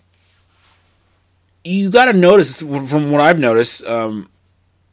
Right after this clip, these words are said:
there is not much Republican versus Democrat amongst the people. Okay, okay, of course the government's gonna do their old thing and say, "Oh, it's the Democrats, it's the Republicans," and I'm gonna, you're gonna,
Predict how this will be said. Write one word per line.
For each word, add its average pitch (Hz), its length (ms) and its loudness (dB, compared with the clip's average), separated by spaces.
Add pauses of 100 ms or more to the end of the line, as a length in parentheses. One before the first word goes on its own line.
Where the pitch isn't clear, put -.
(160)
there 151 280 0
is 139 240 -4
not 202 320 -2
much 180 260 2
Republican 139 500 0
versus 117 320 -2
Democrat 110 520 -4
amongst 113 500 -4
the 101 60 -8
people. 85 460 -12
Okay, 117 340 -6
okay, 147 240 2
of 147 80 -6
course 226 240 6
the 165 80 -2
government's 151 360 4
gonna 127 140 0
do 131 160 0
their 123 240 0
old 120 300 -2
thing 113 260 -6
and 101 100 -8
say, 110 180 -4
"Oh, 110 120 2
it's 107 120 -8
the 101 60 -16
Democrats, 98 540 -8
it's 95 160 -16
the 101 80 -12
Republicans," 92 720 -10
and 104 140 -8
I'm 135 180 2
gonna, 139 140 2
you're 127 200 -6
gonna, 131 240 0